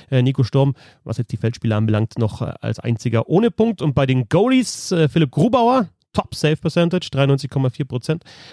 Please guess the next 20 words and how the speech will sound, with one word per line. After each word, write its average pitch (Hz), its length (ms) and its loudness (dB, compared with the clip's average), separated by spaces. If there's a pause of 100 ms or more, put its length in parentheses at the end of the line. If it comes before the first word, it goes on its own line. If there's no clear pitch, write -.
auch - 80 -4
schon 120 140 0
zwei 123 200 0
Shutouts 147 380 -2
bei 135 120 0
einem 123 320 2 (340)
Spitzenteam, 185 480 0
bei 147 60 2
den 127 140 2
Colorado 120 320 2
Avalanche. 151 340 2 (420)
Bei 131 60 -12
Thomas 120 260 0
Greiss 123 440 -2
sieht's 117 180 -4
anders 120 240 2
aus, 110 240 2
die 107 400 2
Save 107 260 -4
Percentage - 640 -4